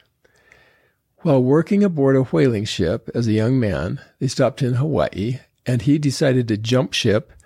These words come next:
and he wanted to spend more time in <laughs> Hawaii. And so he jumped ship and spent several months there and living near Honolulu, where he actually was able to learn quite a bit of the Hawaiian language.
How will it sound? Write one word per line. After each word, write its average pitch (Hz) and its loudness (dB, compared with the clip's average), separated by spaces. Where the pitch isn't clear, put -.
and 123 0
he 127 0
wanted 131 0
to 131 0
spend 127 -2
more 123 0
time 139 0
in 113 0
<laughs> - -
Hawaii. 117 0
And 123 -4
so 127 0
he 135 2
jumped 156 0
ship 143 -2
and 127 0
spent - -4
several 139 0
months 135 0
there 107 -2
and 117 -2
living 135 0
near 131 2
Honolulu, 131 0
where 151 4
he 147 2
actually 160 0
was 139 2
able 131 0
to - -4
learn 117 0
quite 131 -2
a 147 -2
bit 147 -2
of 135 -2
the 117 0
Hawaiian 110 0
language. 123 -4